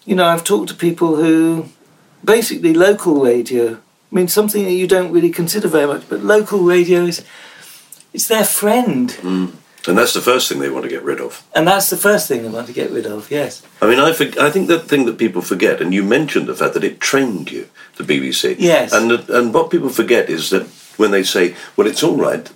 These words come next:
Speaker 2: the void will be filled by all these commercial companies." And you say, "But all the people,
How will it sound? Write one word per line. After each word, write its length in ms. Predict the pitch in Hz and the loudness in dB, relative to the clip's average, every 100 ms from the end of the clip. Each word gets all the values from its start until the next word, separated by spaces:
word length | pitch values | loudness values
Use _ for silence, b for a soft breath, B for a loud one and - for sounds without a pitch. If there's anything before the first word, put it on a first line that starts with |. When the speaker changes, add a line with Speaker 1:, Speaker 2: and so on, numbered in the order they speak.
| _ | _
Speaker 2:
the 100 | 104 | -2
void 400 | 92 92 113 107 | 0 2 2 2
will 140 | 87 82 | 0 -2
be 120 | 82 | -2
filled 400 | - 92 80 78 | 0 0 0 -2
by 140 | 82 | -2
all 160 | 82 82 | -2 0
these 300 | 87 85 - B B | -2 -4 -10 B B
commercial 480 | B 113 180 180 - | B 0 0 0 -4
companies." 540 | - 65 - - - 76 | -6 -8 -10 -12 -12 -6
And 100 | 87 | -4
you 60 | |
say, 180 | 90 104 | -2 -2
"But 220 | 95 - | -2 -2
all 180 | - 131 | 0 2
the 100 | 92 | 2
people, 480 | - 131 87 80 73 | 0 -4 -4 -6 -6